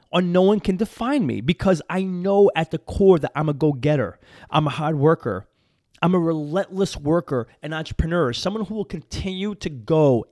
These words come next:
and go and go and gives all that he can, whether it's his, the business that he's creating or the business that he's involved in.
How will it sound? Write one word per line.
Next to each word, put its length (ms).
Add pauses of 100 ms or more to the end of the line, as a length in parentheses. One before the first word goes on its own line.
and 200
go 380
and 220
go 200
and 140
gives 240 (100)
all 460
that 140
he 200
can, 580 (340)
whether 240
it's 220
his, 120
the 80
business 400
that 100
he's 140
creating 540 (180)
or 160
the 60
business 400
that 80
he's 140
involved 440
in. 220